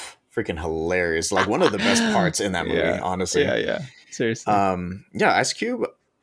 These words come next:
Speaker 1: I feel like, you know, early on, he was kind of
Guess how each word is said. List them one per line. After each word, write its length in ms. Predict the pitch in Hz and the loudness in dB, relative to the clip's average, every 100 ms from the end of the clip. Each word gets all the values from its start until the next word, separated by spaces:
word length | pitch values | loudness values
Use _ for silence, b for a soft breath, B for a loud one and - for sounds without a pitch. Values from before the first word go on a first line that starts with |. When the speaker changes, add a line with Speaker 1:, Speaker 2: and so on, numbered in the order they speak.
| - | -4
Speaker 1:
I 80 | 120 | -2
feel 200 | - 262 | 0 4
like, 420 | 240 196 - - - | 4 2 -6 -20 -4
you 120 | 135 | 2
know, 120 | 127 123 | 4 4
early 280 | 147 151 | 4 6
on, 540 | 104 98 107 113 127 - _ | 4 4 0 -2 -8 -16 _
he 140 | 107 | -2
was 340 | 120 117 - - | 2 2 0 -6
kind 200 | - 104 | -2 0
of 240 | 92 87 | 0 -2